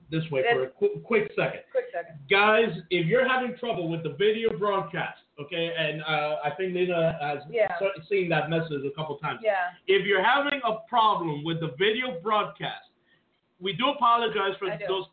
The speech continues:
Speaker 1: technical difficulties, but if you wanna continue hearing the audio, all you have to do is go to this website,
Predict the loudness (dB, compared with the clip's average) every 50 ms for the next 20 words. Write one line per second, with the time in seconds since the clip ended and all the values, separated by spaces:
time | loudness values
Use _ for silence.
0 | -4 -4 -4 -2 -4 -4 -4 -4 -4 -4 -4 -4 -6 -8 -10 -10 -10 -12 -12 -12
1 | _ _ _ _ -20 _ _ _ _ _ 2 2 2 2 2 -2 -4 -4 -4 -4
2 | -2 -2 -2 0 2 2 0 0 -4 -6 -6 -8 -8 -10 -12 -12 -10 -10 -10 -8
3 | -8 -8 -8 -8 -8 -8 -8 -6 -4 0 0 2 2 0 -2 -2 -4 -6 -6 -8
4 | -12 -16 -18 _ _ _ _ -4 0 2 2 2 2 0 -2 -2 -2 -4 -6 -6
5 | -2 0 0 2 0 0 -4 -4 -6 -4 -2 0 0 0 0 -2 -4 -6 -6 -6
6 | -2 -2 -2 -2 -2 -4 -4 -4 -4 -2 -4 -6